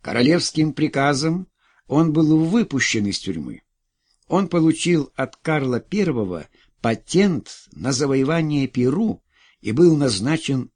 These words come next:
губернатором страны. Ему были отпущены и большие денежные средства, но только не настоящие, а будущие, из доходов той страны, которую еще нужно было завоевать.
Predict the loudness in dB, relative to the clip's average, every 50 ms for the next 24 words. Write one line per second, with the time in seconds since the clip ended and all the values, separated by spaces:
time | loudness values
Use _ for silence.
0 | _ _ -16 -6 -2 -2 0 2 2 2 2 0 0 -2 -2 -4 -6 -6 -6 -4
1 | -6 -6 -6 -8 -8 -10 -10 -10 -14 -18 _ _ _ _ _ _ _ _ _ _
2 | _ _ _ _ _ -20 _ _ -8 -4 0 0 2 2 2 2 2 2 2 2
3 | 0 0 0 0 0 0 0 0 0 0 0 -2 -4 _ _ 0 2 2 4 2
4 | 0 0 0 0 2 4 4 4 2 0 0 0 0 0 0 -2 -2 -2 -4 -4
5 | -2 -2 -2 -2 -2 -2 -2 -2 -2 -4 -8 -10 -10 -12 -12 -14 -16 _ _ _
6 | _ _ _ _ _ _ _ -10 -8 -4 -4 -4 -2 -2 -2 -2 -2 0 0 -2
7 | -2 -2 -2 0 0 2 2 0 0 0 -2 -4 -4 -4 -6 -8 -10 -10 -2 0
8 | 2 2 2 0 -2 -2 -2 -2 -4 -4 -8 -12 -18 -20 _ _ _ _ _ _
9 | -20 -20 -20 _ -6 -4 -2 -2 -2 -2 -4 -2 -2 -2 -2 -4 -6 -10 -10 _
10 | -2 0 2 2 0 0 -4 -4 -4 -2 -2 0 0 -2 -2 -4 -6 -10 _ _
11 | _ _ _ _ -10 -8 -6 -2 0 0 2 2 2 2 2 2 0 0 -2 -2
12 | -2 0 0 0 0 0 -2 -2 -2 -2 0 0 0 0 -2 -2 -2 0 0 0
13 | 0 -2 -4 -6 -6 -8 -8 -8 -8 _